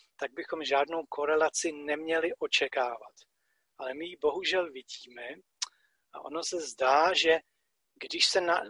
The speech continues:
na, tam v oceánu, kde se nám, nebo mezi těmi doby měření, protože, eh, třeba v místě jedné pasti,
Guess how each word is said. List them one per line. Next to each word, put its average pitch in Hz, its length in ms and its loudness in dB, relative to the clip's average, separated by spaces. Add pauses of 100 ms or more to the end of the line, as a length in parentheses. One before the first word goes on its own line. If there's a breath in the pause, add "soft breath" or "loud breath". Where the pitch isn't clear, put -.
(180)
na, 156 100 -8 (320)
tam 156 220 6 (640)
v - 40 -4
oceánu, 175 580 4
kde 151 180 2
se - 160 -2
nám, 151 280 0
nebo 135 200 -4
mezi 147 320 4
těmi 151 280 -2 (400)
doby 147 260 0 (240)
měření, 151 680 2
protože, 143 400 0 (720 loud breath)
eh, 135 300 6 (100)
třeba 135 280 0
v - 100 -6 (220)
místě 135 300 -2
jedné 143 380 4
pasti, - 440 2